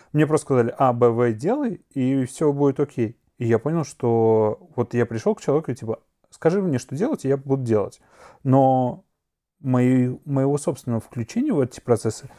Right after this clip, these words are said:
оно свелось на ноль. И я понял, что окей, нет, стоп, будем делать по-другому. И это стало очень интересно. То есть я сейчас там делаю, полностью прописываю сайт, мне подсказали, что как, и я ищу варианты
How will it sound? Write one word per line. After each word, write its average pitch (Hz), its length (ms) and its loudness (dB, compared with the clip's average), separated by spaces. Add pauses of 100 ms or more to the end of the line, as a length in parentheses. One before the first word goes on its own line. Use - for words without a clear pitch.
(340)
оно 123 300 2
свелось 131 360 2
на 143 80 -2
ноль. 160 320 -2
И 117 280 2
я 120 360 4
понял, 110 340 -2
что - 320 -14
окей, 120 540 -4 (120)
нет, 120 360 -4
стоп, - 360 -2 (440)
будем 131 300 0
делать 165 220 0
по-другому. 185 480 -2 (280)
И 127 100 -4
это 127 200 -2
стало 165 360 2
очень 147 340 -4
интересно. 135 500 -6
То - 120 -10
есть - 200 -10
я 120 320 0
сейчас - 540 -6
там 104 220 -4
делаю, 131 440 0 (440)
полностью 151 320 0
прописываю 135 680 0
сайт, 226 440 -4
мне 123 140 -2
подсказали, 123 460 0
что 117 260 -4
как, 196 340 -2 (380)
и 123 80 -6
я 117 200 4
ищу 120 240 -4
варианты 131 640 0